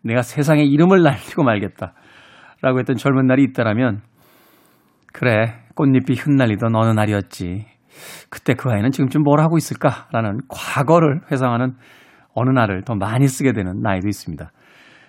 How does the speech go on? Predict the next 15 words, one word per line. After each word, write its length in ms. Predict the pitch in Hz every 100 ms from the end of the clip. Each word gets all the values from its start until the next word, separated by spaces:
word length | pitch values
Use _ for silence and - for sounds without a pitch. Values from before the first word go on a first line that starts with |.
| _
나에게서 440 | 123 139 160 147 180
어느 160 | 165
날이 380 | 196 160 170 156 -
과거의 500 | - 120 131 170 180
시제로서 480 | - - 185 170 165
쓰이는지 600 | 202 165 131 113 123 135
미래의 240 | 127 127
시제로 260 | 123 - 123
쓰이는지를 420 | 117 131 110 110
한 140 | 117 135
번쯤 500 | 117 - 98 113 143 - 123
생각해보면 720 | 135 117 107 98 95 104 135
좋을 180 | - 101
것 180 | 90 -
같습니다. 520 | - - 104 85